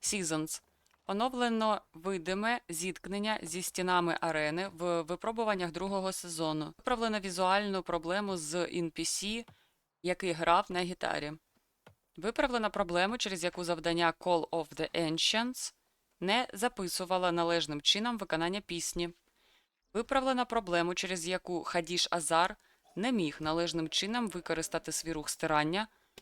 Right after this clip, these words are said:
коли всі гравці збиті під час перебування в The Hatchery. Виправлена проблема, через яку гравці не могли отримати доступ до Season Journey та Activities Card в інтерфейсі користувача.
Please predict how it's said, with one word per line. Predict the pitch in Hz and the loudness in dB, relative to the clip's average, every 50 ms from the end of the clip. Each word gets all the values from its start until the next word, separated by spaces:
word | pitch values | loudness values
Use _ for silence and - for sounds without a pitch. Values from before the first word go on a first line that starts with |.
| _ _ | _ _
коли | - 220 226 240 262 | -2 0 2 2 2
всі | 254 - - 226 | 0 0 0 0
гравці | 208 180 175 175 170 - - - 185 185 175 | 0 0 0 -2 -2 -2 -4 -2 -2 0 0
збиті | 160 147 147 143 170 175 170 156 - - 214 | -2 -2 -4 -2 0 0 0 0 -2 -4 -6
під | - - 240 - | -4 -6 -4 -4
час | - - 170 165 - | 0 0 0 -2 -2
перебування | - - 165 160 147 151 151 147 160 175 202 233 226 - | -2 -4 -4 -4 -2 -2 0 2 2 2 2 0 -4 -4
в | |
The | 165 175 - - | -4 -4 0 2
Hatchery. | 147 143 143 - - 160 147 147 151 - _ _ _ _ _ _ _ _ _ _ _ _ _ | 2 4 4 2 0 -2 -4 -6 -8 -10 _ _ _ _ _ _ _ _ _ _ _ _ _
Виправлена | - - 240 - - 277 262 254 254 240 233 | -2 -2 -2 2 2 2 4 4 2 2 0
проблема, | - - 233 202 170 170 170 170 185 196 196 | 0 0 -2 0 2 2 2 2 2 0 -2
через | - 196 180 185 165 165 | -2 -2 -2 -4 -2 -2
яку | 180 - - 185 180 - - - | -4 -4 -2 -4 -4 -4 -6 -8
гравці | 156 160 175 185 175 - - - 190 202 233 - - | -6 -2 -2 -2 -4 -4 -6 -4 -2 -4 -4 -6 -6
не | - 185 202 | -4 -2 0
могли | 202 226 233 208 185 175 165 156 | 0 0 0 0 0 0 0 0
отримати | 151 - - 165 165 160 151 - 160 | -2 -2 -2 -2 -2 -2 -2 -4 -6
доступ | 151 147 156 156 180 - - - 233 - | -2 -2 -2 -2 -2 -4 -6 -8 -10 -6
до | 170 175 | -2 -2
Season | 170 - - 190 190 175 156 165 160 | -2 -2 -2 -2 -2 -2 0 0 -2
Journey | 156 147 160 170 156 147 147 156 196 233 247 _ _ _ _ _ _ _ _ _ | 0 0 0 0 2 2 0 0 -2 -4 -6 _ _ _ _ _ _ _ _ _
та | - 190 190 185 - | 2 4 4 4 2
Activities | 196 196 - - 233 226 254 - - 233 - - | 0 -4 -4 -6 -4 -4 -4 -4 -4 -4 -4 -2
Card | - 180 165 160 175 196 - - | 2 4 6 6 4 2 -2 -10
в | - 160 156 175 175 170 165 - - | -12 -6 -2 0 2 2 2 0 0
інтерфейсі | 175 165 156 170 165 - - 180 202 226 - 254 | -2 -2 0 -2 -2 -2 -2 -4 -2 -2 -2 -4
користувача. | - - 170 170 175 - - - 165 165 165 - - - 156 151 151 | -2 -2 -2 -2 -2 -2 -4 -4 -4 -2 0 0 2 2 2 0 -2